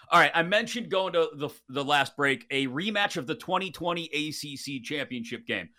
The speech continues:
We all remember how wonky that season was because of covid.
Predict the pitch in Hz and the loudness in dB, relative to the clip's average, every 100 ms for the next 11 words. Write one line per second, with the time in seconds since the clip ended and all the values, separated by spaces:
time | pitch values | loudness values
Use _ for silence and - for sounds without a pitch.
0 | _ - 151 175 180 170 160 156 151 147 | _ -2 4 4 4 2 0 2 2 2
1 | 135 135 135 127 127 - 123 117 120 117 | 0 0 -2 -2 -2 -4 -10 -8 -6 0
2 | 120 120 117 113 131 123 - 117 113 104 | 0 0 -4 -8 -6 -6 -2 0 0 0
3 | 110 | -2